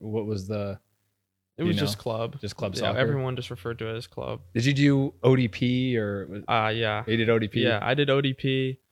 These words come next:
Speaker 2: I was on the Region three team and then went down to Alabama,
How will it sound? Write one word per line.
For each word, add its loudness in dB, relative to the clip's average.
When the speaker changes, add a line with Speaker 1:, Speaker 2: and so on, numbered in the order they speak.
Speaker 2:
I 0
was 0
on -4
the -2
Region -4
three -2
team -2
and -4
then -4
went -4
down -2
to -6
Alabama, -4